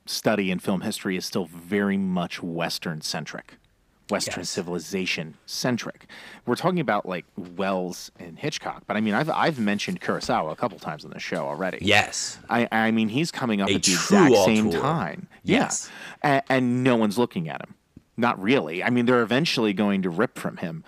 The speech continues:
Speaker 1: And it's gonna
Speaker 2: Right.
Speaker 1: happen a lot quicker than, like, 'cause everyone's looking at Hitchcock and Welles, and it's very easy to see their influences 'cause everyone's going, "Oh, look at them, look at them, look at them," and their defined style.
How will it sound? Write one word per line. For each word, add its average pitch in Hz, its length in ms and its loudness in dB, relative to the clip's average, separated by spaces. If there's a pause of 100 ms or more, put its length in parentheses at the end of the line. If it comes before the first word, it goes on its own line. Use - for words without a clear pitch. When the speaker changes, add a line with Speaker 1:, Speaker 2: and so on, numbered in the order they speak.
(340)
Speaker 1:
And 110 180 2
it's 104 160 -4
gonna 127 200 4
Speaker 2:
Right. 110 60 2
Speaker 1:
happen 117 360 -2
a 95 60 0
lot 90 260 -4
quicker - 420 -4 (240)
than, 113 260 2
like, 104 240 2
'cause 123 160 0
everyone's 151 460 4
looking 120 420 2
at 101 80 0
Hitchcock 98 720 -4
and 92 360 -4
Welles, 95 540 -2 (220)
and 117 140 -2
it's 104 100 -4
very 120 220 4
easy 117 300 2
to 98 100 0
see - 260 0
their 98 180 2
influences 104 520 -2
'cause 98 120 -4
everyone's 92 300 -2
going, 90 240 0
"Oh, 87 80 0
look 87 160 -4
at 80 80 -8
them, 80 180 -6
look 78 120 -10
at 85 80 -12
them, 80 180 -8
look 82 140 -10
at - 80 -6
them," 104 340 0 (340)
and 110 80 0
their 101 100 2
defined 85 340 -6
style. 110 520 2